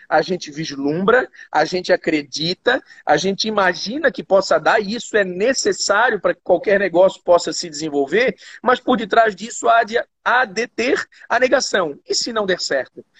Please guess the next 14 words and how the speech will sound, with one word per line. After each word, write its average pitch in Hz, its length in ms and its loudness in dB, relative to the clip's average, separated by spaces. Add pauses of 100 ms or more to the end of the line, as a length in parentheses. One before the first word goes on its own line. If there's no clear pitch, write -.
(200)
E 202 60 -12
quais 240 240 0
são 240 200 0
os 196 100 -4
meus 202 240 2
pontos 185 320 -4
de - 80 -20
fragilidade? 143 680 -2 (280)
Quais 240 240 2
são 262 280 2
efetivamente 214 760 0
as 190 120 4
minhas 220 360 -2
fraquezas? 147 680 0